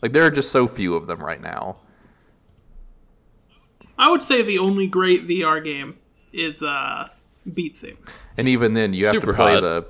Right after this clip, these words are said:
Speaker 1: the jailbroken <laughs> version to, to actually, like, make the most of it. 'Cause the
Speaker 2: Yeah.
Speaker 1: actual
Speaker 3: I still think Super
Speaker 2: Super Hot V R is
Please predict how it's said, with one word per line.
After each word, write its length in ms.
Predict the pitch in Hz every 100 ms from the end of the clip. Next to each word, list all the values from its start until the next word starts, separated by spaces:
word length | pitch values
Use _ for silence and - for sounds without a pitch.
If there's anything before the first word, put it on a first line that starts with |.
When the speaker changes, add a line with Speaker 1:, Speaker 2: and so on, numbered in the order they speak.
| - _
Speaker 1:
the 100 | -
jailbroken 600 | 98 107 95 95 92 107
<laughs> 40 | 110
version 480 | 113 - - 131 -
to, 300 | - 156 - - - - -
to 80 | 101
actually, 400 | 98 - 107 98
like, 320 | 92 90 104
make 180 | 95 -
the 80 |
most 280 | 92 87 -
of 120 | 80
it. 200 | 80 76 - _ _ _ _ _ _ - - - -
'Cause 160 | - 107
the 80 | 110
Speaker 2:
Yeah. 120 | 123
Speaker 1:
actual 220 | - 180
Speaker 3:
I 40 |
still 240 | 196 190 175
think 240 | 143 110
Super 340 | - 104 - - - - _ _ _ _ - _ _ _ _ _ _ _ _ _ _ _ _
Speaker 2:
Super 280 | - 285 339
Hot 200 | 285 214
V 100 | 220
R 140 | 202
is 140 | 185